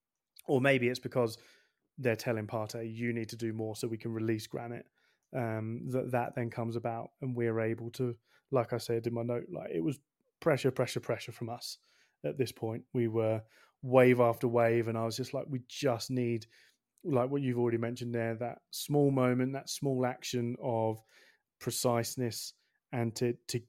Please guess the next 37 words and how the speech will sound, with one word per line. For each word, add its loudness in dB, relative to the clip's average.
get 4
that -6
goal. 4
They -2
were, 2
at -6
that 2
point, 0
we 6
were 4
banging 4
on -2
the -2
door 0
for -2
them. -4
And, -4
uh, 2
we 0
then 4
get -4
to -8
the -4
part 0
where 0
there's 0
sustained 0
pressure -2
in 2
the 2
Liverpool 0
box, -2
ball 2
after 0
ball's 0
coming 0
in, 2